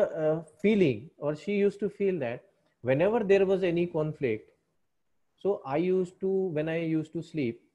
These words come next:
that time I used to imagine the face of that person on the wall, and I used to talk, and I used to end that matter in this, uh, uh, imagination.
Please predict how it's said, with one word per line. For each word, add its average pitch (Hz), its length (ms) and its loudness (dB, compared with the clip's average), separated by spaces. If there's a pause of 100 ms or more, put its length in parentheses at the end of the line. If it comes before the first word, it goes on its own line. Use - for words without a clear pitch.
(160)
that 127 240 -2
time 185 220 -4
I 151 100 -4
used 160 220 -4
to 190 60 -6
imagine 135 540 -6
the 175 100 -6
face 151 360 -2
of 156 220 -6
that 139 220 -4
person 147 340 -4
on 131 140 -6
the 127 80 -4
wall, 113 460 -2 (1080)
and 196 160 0
I 208 60 4
used 214 280 2
to 247 100 -2
talk, 220 460 -2 (1200)
and 180 200 0
I 165 100 0
used 208 300 4
to 233 140 2
end 190 380 2
that 190 200 4
matter 175 440 2
in 175 340 2
this, 190 320 4
uh, 135 760 4
uh, - 80 -4
imagination. 160 720 2